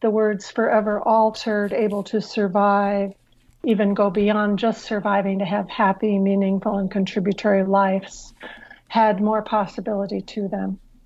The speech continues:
And so it was almost like the universe just tapped me on the shoulder. I sat down to create a website.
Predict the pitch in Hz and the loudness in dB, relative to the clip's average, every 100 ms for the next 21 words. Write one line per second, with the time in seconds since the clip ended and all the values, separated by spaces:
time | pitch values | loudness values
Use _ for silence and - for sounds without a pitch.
0 | _ _ _ _ _ - - - - _ | _ _ _ _ _ -20 -20 -20 -20 _
1 | 240 214 214 202 - 240 233 226 233 - | 0 2 2 0 2 4 4 2 -2 -6
2 | - 254 240 247 240 226 226 233 220 214 | -8 0 2 4 4 4 2 0 -2 0
3 | 220 220 208 208 - 220 202 - 214 202 | 0 2 2 -2 -4 -8 -6 0 0 2
4 | 214 208 202 196 190 - 208 202 208 202 | -2 -2 -2 -4 -6 -4 -2 -2 -2 -2
5 | 196 226 220 - 196 196 196 208 - 208 | 0 0 0 0 0 0 -4 -8 -2 0
6 | 196 190 202 214 208 - 220 202 202 | 2 2 4 2 2 0 2 2 -2